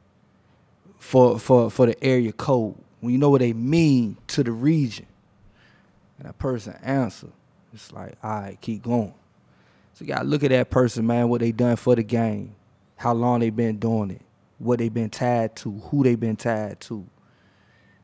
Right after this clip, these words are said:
You, you, you really sitting here with a legend, man, from Philly,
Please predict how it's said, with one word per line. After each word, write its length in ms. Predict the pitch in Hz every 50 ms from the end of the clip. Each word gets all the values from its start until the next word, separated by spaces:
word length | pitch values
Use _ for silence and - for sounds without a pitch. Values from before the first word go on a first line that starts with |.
| _ _ -
You, 260 | - 113 117 120 -
you, 260 | - - 117 - - - -
you 320 | - 110 117 120 131 135
really 200 | 143 135 127 127
sitting 320 | - - - 143 120 120
here 160 | 127 135 127 120
with 120 | 120 110
a 60 | 107 110
legend, 380 | 117 131 135 120 110 107 107
man, 360 | 107 110 117 120 120 120 117
from 180 | - - - -
Philly, 500 | - - - 139 135 131 123 123 131